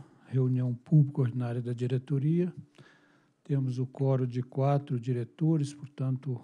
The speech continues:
aptos a deliberar. Temos para aprovação a ata da quadragésima quinta reunião pública ordinária da diretoria. Indago dos diretores, tem alguma observação? Não tendo,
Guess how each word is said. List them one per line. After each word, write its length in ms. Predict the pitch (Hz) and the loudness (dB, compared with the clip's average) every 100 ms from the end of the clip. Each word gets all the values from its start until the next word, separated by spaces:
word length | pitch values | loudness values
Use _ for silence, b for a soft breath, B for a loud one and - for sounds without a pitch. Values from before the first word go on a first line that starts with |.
| - 156 | -10 -8
aptos 440 | 123 120 - - | -8 -8 -14 -8
a 180 | 127 117 | -6 -6
deliberar. 760 | 156 127 127 120 123 123 156 143 - - _ b b b b b b _ - | -8 -6 -4 -4 -4 0 0 0 -6 -12 _ b b b b b b _ 0
Temos 400 | 143 143 135 - | 4 4 0 -6
para 240 | 147 139 | -4 -4
aprovação 920 | 131 143 131 131 123 - 151 165 160 | -4 -2 0 -2 -2 -2 0 0 0
a 140 | 139 135 | 0 -2
ata 180 | 135 131 | -4 -4
da 160 | 131 | -4
quadragésima 800 | - 139 131 123 117 147 139 131 | -4 -4 -2 -2 0 0 2 -2
quinta 280 | - 143 135 | -4 -4 0
reunião 280 | 127 131 123 | 2 2 0
pública 320 | - 131 - | -2 -4 -4
ordinária 260 | 117 120 117 | -4 -4 -4
da 120 | 120 | -4
diretoria. 680 | 127 131 151 147 160 165 156 | -2 -4 -2 0 2 0 -2
Indago 300 | 170 135 135 | -4 -2 -2
dos 120 | 127 123 | 0 0
diretores, 400 | 131 127 143 143 | -2 -2 -4 -2
tem 140 | 143 | -2
alguma 280 | 127 131 135 | -2 -4 -4
observação? 840 | 123 - 127 127 123 - 165 175 _ _ _ _ - b b b b b b b b b b _ _ 143 | -4 -4 -2 -2 -4 -2 0 -2 _ _ _ _ -20 b b b b b b b b b b _ _ -2
Não 200 | 135 131 | 0 0
tendo, 800 | - 139 147 151 151 151 170 | 2 2 4 4 2 2 -2